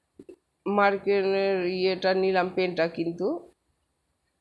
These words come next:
মার্কার পেন দিয়ে তো কোনো সময় আমি ড্রয়িং করি না, আমার একটু অসুবিধা হচ্ছে। আর এইখানে দেখুন একটু রাউন্ড করে নেব, আর এই দাগটি একটু মিলিয়ে দেব। দেখুন,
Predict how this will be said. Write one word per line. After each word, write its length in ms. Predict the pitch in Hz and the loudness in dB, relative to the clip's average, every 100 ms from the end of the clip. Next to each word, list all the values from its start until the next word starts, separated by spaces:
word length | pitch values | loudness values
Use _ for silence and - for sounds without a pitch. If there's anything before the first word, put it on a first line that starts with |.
| _ - | _ -6
মার্কার 460 | 180 180 175 190 185 | 0 0 2 0 0
পেন 180 | 190 190 | 0 2
দিয়ে 140 | 196 | 2
তো 80 | 196 | 0
কোনো 200 | 190 185 | 0 -2
সময় 260 | 190 196 190 | 0 0 0
আমি 120 | 190 | 0
ড্রয়িং 280 | 190 185 196 | 2 2 0
করি 200 | 190 226 233 | 0 0 2
না, 80 | 190 | 2
আমার 160 | 170 | 2
একটু 160 | 175 175 | 0 0
অসুবিধা 320 | 175 190 208 | -2 -2 -2
হচ্ছে। 200 | 208 175 190 | -2 0 0
আর 80 | 175 | 2
এইখানে 320 | 175 185 185 | 0 -2 0
দেখুন 220 | 185 196 262 | -2 0 -2
একটু 180 | 226 196 | 0 2
রাউন্ড 280 | 185 175 185 | 2 2 0
করে 180 | 233 285 | 0 2
নেব, 180 | 302 226 196 - - _ _ - | 2 0 -2 -8 -20 _ _ -4
আর 160 | 165 - | -4 0
এই 140 | 185 | -2
দাগটি 380 | 175 180 175 - 185 | 2 2 2 -2 -2
একটু 240 | 175 - 185 196 | -2 -4 -2 0
মিলিয়ে 380 | 214 226 240 262 | 0 0 2 4
দেব। 220 | 269 254 202 226 - 208 | 4 2 2 -2 -4 -4
দেখুন, 300 | 208 208 208 | -4 -2 -4